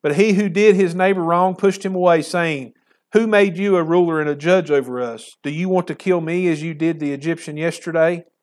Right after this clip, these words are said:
Then at this time Moses fled and became a dweller in the land of Midian, where he had two sons. And when forty years had passed,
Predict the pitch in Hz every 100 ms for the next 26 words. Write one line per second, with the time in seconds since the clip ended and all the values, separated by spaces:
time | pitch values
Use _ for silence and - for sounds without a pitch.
0 | _ _ _ _ _ _ - 151 180 175
1 | 156 180 175 190 165 139 135 147 160 160
2 | 143 - - 160 170 165 147 139 165 160
3 | 147 160 170 143 135 131 135 147 151 147
4 | 151 180 131 117 110 _ _ - 131 135
5 | 135 139 143 156 151 175 160 123 110 -
6 | _ _ _ _ - 147 147 143 196 220
7 | 214 208 226 220 220 214 220 214 143 -
8 | -